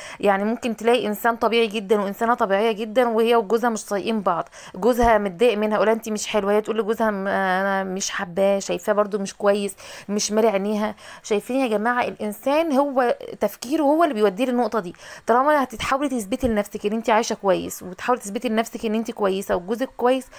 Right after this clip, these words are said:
الحياه هتتحسن معاكي. اكيد طبعًا كلنا بنواجه مشاكل في حياتنا، كلنا بنشوف حاجات بتضايقنا في حاجاتنا،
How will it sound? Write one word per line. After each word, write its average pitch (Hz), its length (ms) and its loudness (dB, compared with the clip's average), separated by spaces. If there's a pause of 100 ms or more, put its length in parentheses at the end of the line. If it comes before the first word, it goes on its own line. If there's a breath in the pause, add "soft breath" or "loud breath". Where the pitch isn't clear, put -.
(260 loud breath)
الحياه 240 260 2
هتتحسن 254 520 -2
معاكي. 185 360 -4
اكيد - 160 -8
طبعًا 262 240 2
كلنا 277 480 2
بنواجه 240 360 2
مشاكل 226 320 -4
في 233 120 -10
حياتنا، 202 400 0 (460 loud breath)
كلنا 254 240 6
بنشوف 262 280 -2
حاجات 240 260 0
بتضايقنا 208 400 -2
في - 80 -8
حاجاتنا، 190 380 -6